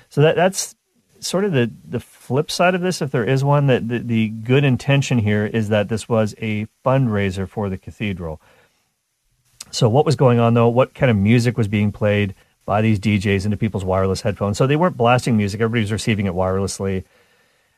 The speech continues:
But there was a lot of singing going on, and, and what they were l-, hearing was not Christian music,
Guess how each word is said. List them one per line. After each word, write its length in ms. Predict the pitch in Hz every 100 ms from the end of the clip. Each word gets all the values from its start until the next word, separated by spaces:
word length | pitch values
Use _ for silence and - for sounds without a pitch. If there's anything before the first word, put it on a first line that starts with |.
| _ _ _
But 400 | - 120 127 147
there 120 | 170 190
was 100 | 214
a 60 |
lot 140 | 196 196
of 60 |
singing 420 | - 147 135 139
going 260 | 135 123 120
on, 240 | 117 135
and, 180 | 120 113
and 320 | - 123 120
what 160 | 131 170
they 100 | 190
were 180 | 156 135
l-, 120 | 123
hearing 420 | 120 170 175 123
was 180 | 113 101
not 360 | 110 120 131 - _
Christian 560 | - - 135 127 127 107
music, 460 | 90 82 95 -